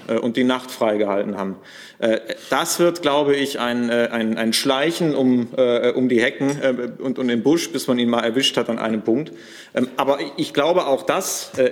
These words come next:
ist ja dann übrigens etwas, wo sich die Öffentlichkeit, äh, eine Meinung bilden kann. Ob das eigentlich, äh, eine Art ist, mit Problemen umzugehen, dass man versucht, um den, hinter den nächsten Busch zu schleichen oder Nebelkerzen zu werfen. Vielleicht überraschen uns die Protagonisten auch positiv, äh, und werden konkret, werden dezidiert,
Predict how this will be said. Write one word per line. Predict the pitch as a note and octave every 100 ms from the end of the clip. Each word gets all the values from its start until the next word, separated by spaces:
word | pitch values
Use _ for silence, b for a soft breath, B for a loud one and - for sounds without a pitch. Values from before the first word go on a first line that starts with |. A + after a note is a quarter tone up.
| - -
ist | D3+
ja | C#3+
dann | C3+
übrigens | C3 C3+ C3
etwas, | C3 C3+ C3+ C#3
wo | B2+
sich | B2 -
die | A#2
Öffentlichkeit, | A#2 C#3+ B2 - A#2 A2 - -
äh, | G#2+ -
eine | A2+
Meinung | A2 C#3 E3+ A2
bilden | G#2+ G2+ G2+
kann. | G#2 G2+
Ob | G#2+ -
das | C3 C3
eigentlich, | B2+ A#2+ A#2 - B2
äh, | A#2
eine | A#2
Art | A#2 B2+ C#3
ist, | B2 B2+
mit | A2+
Problemen | - A2 B2+ C3+
umzugehen, | A#2+ C3 C#3 B2 B2 A#2+
dass | A#2
man | B2+ A#2
versucht, | - A2+ B2+ -
um | C3 A#2+
den, | A2+
hinter | B2+ A#2+
den | A#2
nächsten | A#2 A2+ A2
Busch | E3+ F#3 -
zu | -
schleichen | - G2+ G#2 G#2+
oder | A2+ A2+ G#2+ B B B A#2+
Nebelkerzen | B2 A#2+ A#2 A2 - A2
zu | -
werfen. | G2+ F#2+ F#2 F#2+ B B B -
Vielleicht | B2+ D#3+ G3+ -
überraschen | E3+ D#3 E3 E3 E3+
uns | D#3 -
die | D3 C3+
Protagonisten | C3+ C3+ D3+ C#3+ C3 B2+ C3+ - A2+
auch | A2
positiv, | - D3 C#3 - G#2 - A#2+
äh, | A#2
und | A#2 A2 -
werden | A2+ A2+
konkret, | A2+ A2 - C3+ D3+ D3 - -
werden | A2+ A2
dezidiert, | A#2 - G#2+